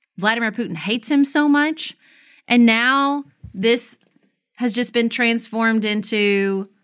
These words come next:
a partisan talking point. Now, Brower, this man who, who I think did something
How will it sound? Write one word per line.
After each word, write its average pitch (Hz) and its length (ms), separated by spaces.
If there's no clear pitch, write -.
a 202 80
partisan 214 400
talking 285 360
point. 165 400
Now, 233 580
Brower, 247 380
this 208 240
man 214 320
who, 214 200
who 220 100
I 233 160
think 233 200
did 220 140
something 202 560